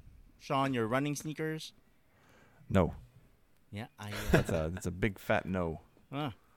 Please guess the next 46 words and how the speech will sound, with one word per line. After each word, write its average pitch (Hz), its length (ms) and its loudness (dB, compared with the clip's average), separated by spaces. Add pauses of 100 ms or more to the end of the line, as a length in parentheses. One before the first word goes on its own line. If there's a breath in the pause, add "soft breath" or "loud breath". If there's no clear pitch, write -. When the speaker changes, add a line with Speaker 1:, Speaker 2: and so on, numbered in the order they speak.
(140)
Speaker 1:
I've 113 140 -8
seen 156 360 -4
some 131 200 -4
people 120 520 -4
spray - 360 -4
some 107 200 -4
stuff - 460 -4
on 104 240 -2
their 92 220 0
sneakers 87 640 -4 (100)
on 110 220 4
court, 170 380 0 (100)
and 98 120 -2
I 95 40 -2
was 90 180 -4
like, 120 100 -4
"What 240 120 -4
is 90 200 2
that?" 123 300 2 (440)
Speaker 2:
Hmm? 123 260 2
Speaker 1:
And - 100 4
so 120 140 4
I 104 160 6 (160)
decided 135 360 4
to, 107 180 6 (200)
yeah, 185 160 8 (240 soft breath)
I 175 60 8
s-, - 80 4
decided 175 440 8
to 175 120 4
clean 170 360 4
the, 139 460 8 (200)
the 123 80 2
bottom 139 420 8
of 120 220 6 (120)
my 110 180 4
playing 147 380 2
shoes - 560 -2
Speaker 2:
<laughs> - 40 -12
Speaker 1:
just 143 140 0
to 117 100 4
see - 120 0
what 98 80 4
Speaker 2:
Okay. 110 60 4
Speaker 1:
it 127 80 -2
does. 131 340 2